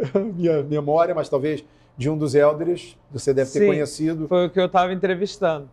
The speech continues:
Speaker 1: Christofferson, talvez, não
Speaker 2: Isso.
Speaker 1: lembro. Ah,
Speaker 2: Tava com a
Speaker 1: então tá.
Speaker 2: esposa, que era responsável por esses jovens que saem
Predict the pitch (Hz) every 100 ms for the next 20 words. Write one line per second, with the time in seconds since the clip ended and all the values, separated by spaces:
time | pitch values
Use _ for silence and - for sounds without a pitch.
0 | _ - 156 - 160 151 147 131 135 117
1 | 135 180 175 170 151 135 123 113 113 98
2 | - 127 123 151 131 156 156 - 110 165
3 | 175 180 180 185 151 151 160 - 165 156
4 | - 147 143 147 - _ _ _ 165 160
5 | 180 208 202 170 147 151 156 143 143 135
6 | - - _ _ _ _ 160 156 151 -
7 | 180 170 170 160 143